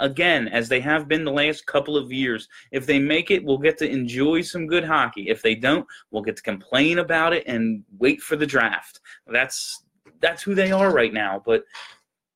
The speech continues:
you never know. You win, you get in, and anything can happen. Toronto will be tough. Uh, Toronto's gonna be a tough game. Toronto is a really good team, but the Flyers have played some, uh,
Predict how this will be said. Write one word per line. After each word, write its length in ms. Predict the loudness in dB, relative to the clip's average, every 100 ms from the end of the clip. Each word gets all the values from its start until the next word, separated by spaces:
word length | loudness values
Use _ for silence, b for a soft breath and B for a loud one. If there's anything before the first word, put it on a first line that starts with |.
| _ _ _ _
you 160 | -2 2
never 220 | 2 2
know. 260 | 2 0
You 200 | 2 2
win, 260 | 2 2 0
you 240 | 2 2
get 220 | 4 2 2
in, 180 | 2
and 80 | 0
anything 320 | 0 0 -2
can 120 | 0 0
happen. 400 | 0 0 -4 -18 -20 _ _ _ _ _ _ _ -20 -20 _ _ _ _ _ _ _ _ _ _ _ _ _ _ _ _ _ _ _ _ _ _ -20 _ -12 -12 _ _ _ _
Toronto 380 | 0 2 4 4
will 220 | 6 6
be 140 | 6 -2
tough. 380 | -4 -12 -12 -2
Uh, 200 | 2 2
Toronto's 440 | 2 2 2 0
gonna 140 | -2 -2
be 80 |
a 20 | 0
tough 260 | 0 -2
game. 260 | -4 -6 -8
Toronto 340 | -2 0 0
is 100 | -2
a 60 | -4
really 260 | 0 0
good 200 | 0 -4
team, 320 | -4 -6 -4 -2
but 100 | -4
the 40 |
Flyers 440 | 0 0 2 0
have 120 | -6 -4
played 380 | 2 2 2
some, 260 | -4 -4 -2
uh, 220 | -2 -4